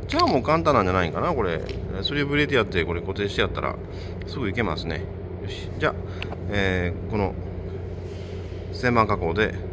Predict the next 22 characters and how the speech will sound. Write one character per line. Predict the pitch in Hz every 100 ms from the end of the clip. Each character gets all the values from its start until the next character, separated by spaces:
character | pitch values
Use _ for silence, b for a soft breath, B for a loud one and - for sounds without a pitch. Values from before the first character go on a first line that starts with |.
| - -
え | 90 87
ー、 |
こ | 92
の、 | 90 80 - - - - - - - - - - - - - - - - - - - - - - - - - - 90
カ |
バ | 98 85
ー | 78
を |
し | -
て | 85
い |
き | 80
ま | 76
す。 | -
ま | -
あ、 |
本 | 123 175
当 | 196
は | 202
ね、 | 160 92 110
こ |
の、 | 110